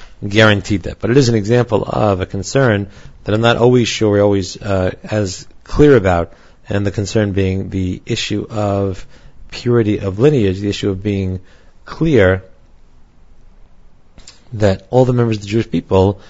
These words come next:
have proper and, and appropriate lineages. So f-, in our times, there have been occasions when people have said, "Well,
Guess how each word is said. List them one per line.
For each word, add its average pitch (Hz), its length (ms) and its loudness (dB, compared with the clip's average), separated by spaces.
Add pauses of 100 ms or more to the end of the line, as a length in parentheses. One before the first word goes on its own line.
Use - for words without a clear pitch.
(200)
have 117 300 0
proper 104 580 4 (320)
and, 98 400 -4 (440)
and 104 80 -4
appropriate 104 640 -2
lineages. 87 460 -4
So 101 240 0
f-, - 960 -20
in 113 140 -2
our 156 240 6
times, 95 400 -4 (360)
there 95 120 -2
have 127 180 4
been 123 120 2
occasions 92 420 -2
when 95 100 -6
people 98 220 -6
have 90 80 -4
said, - 180 0
"Well, 127 400 4